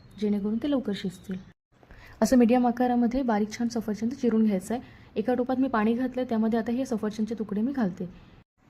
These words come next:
आणि मीडियम गॅसवर छान शिजवून घ्यायचं आहे.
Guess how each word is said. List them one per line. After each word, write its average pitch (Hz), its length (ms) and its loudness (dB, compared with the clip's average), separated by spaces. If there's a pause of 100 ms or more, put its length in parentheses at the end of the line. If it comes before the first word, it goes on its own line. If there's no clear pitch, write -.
(640)
आणि 240 140 4
मीडियम 240 280 6
गॅसवर 240 380 2 (120)
छान 233 240 2
शिजवून 214 320 0
घ्यायचं 185 340 -4
आहे. 175 100 -10